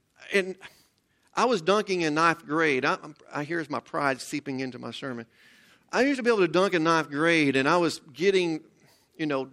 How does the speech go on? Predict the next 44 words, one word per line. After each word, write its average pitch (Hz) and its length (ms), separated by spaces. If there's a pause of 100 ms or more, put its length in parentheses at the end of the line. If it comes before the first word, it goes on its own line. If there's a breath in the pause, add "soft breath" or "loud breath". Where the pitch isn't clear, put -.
(100)
two 220 160
hands 175 500
just, 160 240 (1900 loud breath)
I 240 280
have, 135 200 (480 loud breath)
I - 60
mean, 156 160
I'm 165 100
forty-three. 160 520
It's 135 200
long 151 320
gone. 135 380 (720 soft breath)
But 175 120
I 220 60
remember 208 460
being 180 180
in 160 60
my 143 120
thirties 165 540
and 135 100
it's 135 120
slipping, 113 580
and 123 160
I 147 60
couldn't 165 300
do 214 180
it 156 80
anymore. 123 400
And 143 80
I've 185 160
tried 196 500
and 123 160
tried 196 540
and 131 160
tried 190 380
to 156 40
dunk 165 380
and 143 100
tried 196 360
and, 151 140 (360 loud breath)
and 170 160
it 156 120
just 196 160
like, 175 140